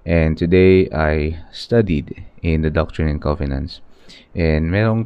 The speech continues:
tatlong scriptures that I would like to share with you that I think, uh, would be a great reminder for everyone dun sa mga bagay na sometimes medyo nakakaligtaan natin.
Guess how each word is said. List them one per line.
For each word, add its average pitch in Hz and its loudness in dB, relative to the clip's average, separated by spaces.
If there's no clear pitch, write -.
tatlong 95 0
scriptures - -6
that 80 -2
I 78 -2
would - -8
like 78 -2
to - 0
share 73 -2
with 80 -4
you 73 -4
that 78 -2
I 73 0
think, 82 -2
uh, 80 0
would 76 -4
be 82 4
a - -
great 80 0
reminder 76 0
for 71 -2
everyone 78 0
dun 82 0
sa 76 0
mga 78 -2
bagay 76 0
na 69 -4
sometimes 87 -2
medyo 80 -2
nakakaligtaan 76 -4
natin. 67 -6